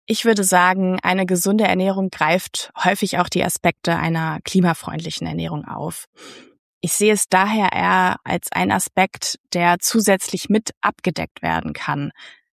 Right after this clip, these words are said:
Dabei ist es wichtig, nicht zu vergessen, dass für die meisten Menschen der Geschmack und auch die Gesundheit beim Essen zählt.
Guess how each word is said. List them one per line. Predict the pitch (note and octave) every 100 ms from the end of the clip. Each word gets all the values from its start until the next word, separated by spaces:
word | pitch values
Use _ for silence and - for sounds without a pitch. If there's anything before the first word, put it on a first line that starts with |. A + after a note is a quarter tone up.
| _
Dabei | - E3+ F3+
ist | F#3+
es | F#3 -
wichtig, | F#3+ A3+ - G3+ G#3
nicht | G3+
zu | -
vergessen, | - F#3 F3 G#3 - A#3
dass | G3 -
für | F#3
die | F#3+
meisten | F3+ G3 - F3+
Menschen | F3+ A3 - A3 A3 A3+ - - - _ -
der | E3+
Geschmack | - - G3 B3 -
und | - A3 A#3+ -
auch | - G3+
die | -
Gesundheit | F#3+ F3 F3+ A3+ A3+ E3 D#3+
beim | C#3+ C#3+
Essen | D3+ - C#3+
zählt. | - - C3+ D3+ D#3+